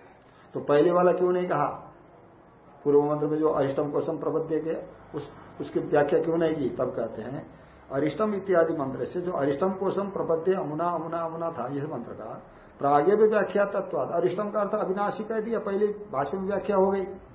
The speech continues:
इसलिए उसकी व्याख्या नहीं करते, इसलिए प्राणम इत्यादि मंत्र आदाय व्याख्या, इसलिए प्राणम प्रपद्ये, भू प्रपद्ये, भूप प्रपद्ये, अंतरिक्षम प्रपद्ये, इनकी व्याख्या करते हैं।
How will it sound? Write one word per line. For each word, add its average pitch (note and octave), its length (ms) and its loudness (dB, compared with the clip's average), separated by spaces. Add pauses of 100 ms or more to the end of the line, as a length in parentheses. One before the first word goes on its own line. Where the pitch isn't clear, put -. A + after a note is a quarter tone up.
(240)
इसलिए E3 200 -2
उसकी E3 160 -2
व्याख्या D#3+ 340 0
नहीं F3+ 120 2
करते, B2 280 -4
इसलिए C#3+ 300 0 (360)
प्राणम F3 360 2
इत्यादि F#3 380 0
मंत्र E3 260 -4
आदाय D#3 360 -6
व्याख्या, A#2 300 -10 (140)
इसलिए F3 240 -2
प्राणम D#3 320 -4
प्रपद्ये, E3 420 -2
भू D3 220 0
प्रपद्ये, D#3 460 -4
भूप C3 220 -4 (120)
प्रपद्ये, D#3+ 380 -6
अंतरिक्षम D#3 420 -8
प्रपद्ये, E3 300 -8
इनकी G#3+ 180 -6
व्याख्या C#3 340 -6
करते - 300 -18
हैं। - 80 -20